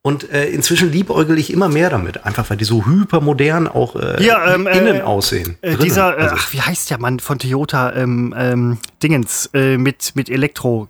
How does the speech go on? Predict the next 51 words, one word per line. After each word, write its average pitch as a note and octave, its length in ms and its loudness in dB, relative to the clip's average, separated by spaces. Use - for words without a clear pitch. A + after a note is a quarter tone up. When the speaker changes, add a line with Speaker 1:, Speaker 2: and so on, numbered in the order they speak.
Speaker 2:
keine C3+ 220 0
Ahnung, A2+ 300 -2
weiß B2+ 140 -2
ich A2 140 -8
nicht, - 200 -12
äh, C3 180 0
hab D3 120 -4
ich D#3+ 100 -2
auch D#3 120 -4
gesehen, G#2+ 320 -10
ja. A2+ 160 -10
Also D#3 160 0
ich G#3 120 -2
fahr G3+ 120 2
ja G#3+ 80 4
einen F#3+ 100 0
V E3+ 180 -4
W D3+ 180 -2
und, F3 240 0
ähm, E3 340 0
ich F3+ 160 -6
bin G3+ 200 0
immer, G#3 420 0
ich D#3+ 120 -4
bin F3+ 120 0
immer G#3 140 0
einen G3 80 -2
Franzosen F3 560 0
gefahren. B2+ 600 -2
Sagt - 200 -6
man C#3+ 120 -2
ja G2+ 140 -8
so, F#2+ 200 -10
ne? A#2+ 240 -8
Ich C#3+ 140 -6
geh D3 100 -2
zum - 140 -6
Chinesen, C#3+ 460 -2
ich B2 120 -4
fahr B2 120 2
einen B2+ 80 0
Franzosen. B2+ 500 -2
Aber D#3 460 2
ich, F#3 380 -8
äh, G#3 200 -12
fahr, F#3 480 0
äh, D#3 260 -4
eigentlich F3+ 480 -2
immer A3 160 -2
einen G#3+ 120 -2
Franzosen. F#3 680 -4